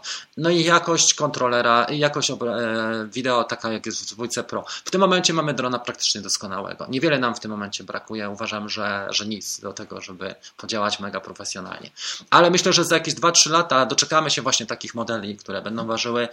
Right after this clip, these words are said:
poniżej sześciuset, sześciuset gramów i które będą spełniały właśnie już, e, te wszystkie możliwości, jakie mamy, plus do tego na przykład wymienna optyka. Jeżeli będzie mocna konkurencja, doczekamy się tego szybciej niż nam się wydaje, może nawet nie trzy lata.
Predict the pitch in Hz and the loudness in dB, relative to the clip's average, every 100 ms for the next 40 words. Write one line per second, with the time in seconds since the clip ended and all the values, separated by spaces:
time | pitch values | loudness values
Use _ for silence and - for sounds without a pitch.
0 | - - - 147 160 160 151 151 - 127 | -8 -12 -6 -2 2 6 6 6 4 0
1 | 127 - - - 131 135 135 117 131 120 | -6 -8 -2 0 0 0 -2 -2 -2 -2
2 | 123 - - - - 110 - 127 113 120 | -4 -8 -12 -14 -10 -8 -2 0 0 0
3 | 117 113 - 110 110 107 107 107 107 - | -2 -2 -4 -4 -2 -4 -4 -4 -4 -4
4 | 107 107 - - 107 104 104 104 _ _ | -4 0 2 2 2 -2 -4 -6 _ _
5 | _ - 143 139 - 135 - - 120 113 | _ 4 4 6 2 0 -4 -4 -4 -4
6 | - 104 107 - 110 101 104 113 156 180 | -6 -6 -4 -2 -4 -4 -2 2 2 2
7 | 180 175 156 160 156 151 - 131 131 131 | 0 -2 -2 -4 -2 -4 -4 2 2 2
8 | - - - 120 131 127 113 110 - 113 | -4 -10 -10 -6 -4 0 0 0 -4 -10
9 | 82 113 143 156 170 165 170 170 165 156 | -6 -2 0 2 2 4 4 2 0 -2
10 | 143 123 131 135 123 110 - 117 107 107 | -4 -2 0 0 -2 -4 -4 -4 -2 -2
11 | - 110 101 101 98 - - - 101 95 | -4 -6 -6 -6 -6 -2 -2 0 -6 -4
12 | 90 95 - 98 92 98 101 - 95 104 | -2 -2 -4 -6 -6 -4 -4 -6 -10 -8
13 | 104 110 - - - 92 - - | -8 -10 -8 -4 -2 -2 -8 -12